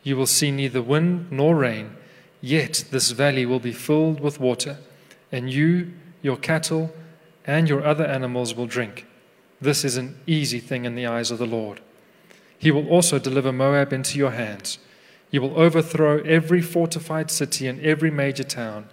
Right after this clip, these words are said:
You will cut down every good tree, stop up all the springs, and ruin every good field with stones."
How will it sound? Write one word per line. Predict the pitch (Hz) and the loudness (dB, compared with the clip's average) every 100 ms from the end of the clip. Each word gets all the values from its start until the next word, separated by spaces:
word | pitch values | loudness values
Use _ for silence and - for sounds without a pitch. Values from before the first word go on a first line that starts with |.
| - - - - | -20 -20 -20 -6
You | 147 135 | 0 2
will | 139 | 2
cut | - 170 165 | 2 0 0
down | 156 147 143 160 | 0 0 0 0
every | 165 170 180 | 2 4 2
good | 151 151 - | 0 -4 -4
tree, | 135 117 110 - - - _ | -4 -4 -6 -12 -20 -20 _
stop | - - 170 165 | -8 2 2 4
up | 151 - - | 2 2 4
all | 165 175 | 4 6
the | 175 | 4
springs, | 170 - 127 113 117 - - - _ | 0 -2 -2 -4 -6 -8 -12 -20 _
and | 135 127 135 | -6 0 4
ruin | 151 143 147 160 | 4 4 0 2
every | 160 156 160 | 2 4 2
good | 160 147 139 | 2 0 0
field | - 139 139 127 | -2 0 0 -2
with | 127 | -4
stones." | - 131 110 92 92 - | -2 -2 -4 -6 -12 -14